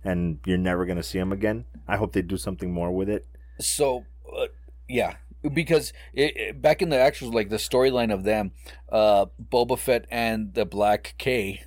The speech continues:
Speaker 2: we'll call him Black
Speaker 1: Mm-hmm, the
Speaker 2: K,
Speaker 1: Black K.
Speaker 2: they had done missions together, and, you know, they were hired by this,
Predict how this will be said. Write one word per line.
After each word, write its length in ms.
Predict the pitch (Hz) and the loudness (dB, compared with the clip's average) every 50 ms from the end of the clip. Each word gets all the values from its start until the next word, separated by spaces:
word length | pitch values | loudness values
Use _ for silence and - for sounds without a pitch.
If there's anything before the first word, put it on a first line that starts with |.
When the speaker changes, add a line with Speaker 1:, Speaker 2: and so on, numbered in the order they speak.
| - | -16
Speaker 2:
we'll 160 | - 104 101 92 | -14 -14 -14 -12
call 160 | - 85 82 | -12 -8 -2
him 60 | 120 | 2
Black 100 | 127 131 | 2 4
Speaker 1:
Mm-hmm, 140 | 156 156 135 120 | 4 4 4 2
the 60 | - | 2
Speaker 2:
K, 40 | - | 2
Speaker 1:
Black 220 | 98 98 95 - | 2 0 0 0
K. 180 | - 90 87 - - - - - - - - - - - - - - - - - - - - | -2 -4 -4 -4 -8 -12 -14 -18 -20 -20 -20 -20 -20 -20 -20 -20 -20 -20 -20 -20 -20 -14 -6
Speaker 2:
they 220 | 120 127 131 143 131 | 0 2 2 2 4
had 400 | 139 135 127 120 104 98 101 101 | 4 4 4 2 0 -6 -8 -2
done 480 | 123 120 117 120 120 113 110 101 95 - | 0 2 4 4 2 2 0 -4 -8 -8
missions 420 | 120 120 120 117 - - 120 110 - | -2 0 0 0 0 -2 -4 -4 -4
together, 520 | - 98 87 98 95 92 92 95 98 95 - | -6 -4 -2 0 0 0 0 -2 -4 -4 -4
and, 560 | 92 92 92 92 90 90 90 90 92 95 98 | -4 -2 0 0 0 0 -2 -2 -4 -4 -4
you 80 | 98 | -4
know, 100 | 98 92 | -4 -2
they 120 | 90 98 98 | -2 0 0
were 120 | 101 95 | 0 0
hired 420 | 90 101 98 95 98 98 98 95 90 | 2 2 0 0 0 -2 -4 -6 -2
by 640 | 92 90 90 87 87 87 87 87 85 82 80 - - - - - - - - - - - - - | 0 0 2 2 0 -2 -2 -4 -6 -8 -10 -14 -18 -20 -20 -20 -20 -20 -20 -20 -20 -20 -12 -6
this, 420 | 107 101 92 87 - - - - | -4 -4 -2 -2 -2 -4 -4 -6